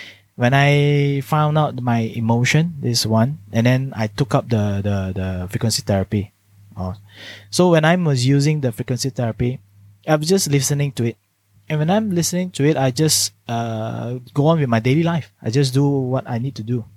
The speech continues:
And then when I'm doing it, and suddenly I find that, eh, maybe I'm aware of it. I said, "Eh, I'm not afraid of challenges anymore. I, I'm, I'm, I'm,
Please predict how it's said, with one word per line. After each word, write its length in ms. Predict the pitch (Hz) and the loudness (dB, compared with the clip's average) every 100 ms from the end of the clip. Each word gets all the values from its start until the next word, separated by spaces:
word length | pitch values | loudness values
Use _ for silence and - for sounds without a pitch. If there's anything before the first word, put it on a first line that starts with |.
| - - - - _ _ - | -20 -20 -20 -20 _ _ -6
And 120 | 139 | 0
then 100 | 156 | 0
when 100 | 139 | 0
I'm 200 | 139 131 | -2 0
doing 260 | 135 151 151 | 2 4 4
it, 240 | 151 147 _ - - - - _ _ | 2 0 _ -20 -20 -20 -20 _ _
and 120 | 196 208 | -4 0
suddenly 280 | 202 208 | 2 2
I 80 | 175 | 0
find 220 | 147 185 | 0 -2
that, 100 | 143 165 | 0 -2
eh, 60 | - - - _ _ - _ _ _ | -6 -14 -20 _ _ -20 _ _ _
maybe 240 | 196 247 | 0 4
I'm 140 | 233 156 | 2 2
aware 340 | 147 180 175 | 4 4 4
of 80 | 143 | 4
it. 100 | 156 | 2
I 120 | 135 | 2
said, 240 | 127 165 - 165 | 2 -2 -2 -10
"Eh, 100 | 226 _ _ _ - - - - - | -10 _ _ _ -20 -20 -20 -20 -6
I'm 180 | 180 180 | -2 0
not 200 | 180 202 | 2 0
afraid 380 | 131 - 165 160 _ _ _ _ _ _ | -2 0 0 0 _ _ _ _ _ _
of 220 | 117 113 - | -4 -4 0
challenges 460 | 143 143 135 147 - | 0 0 -2 -6 -6
anymore. 400 | 120 151 180 - | -8 -6 -8 -6
I, 240 | 120 135 | -4 -2
I'm, 140 | 135 139 | -4 -2
I'm, 160 | 143 131 | -4 -2
I'm, 220 | 139 | -4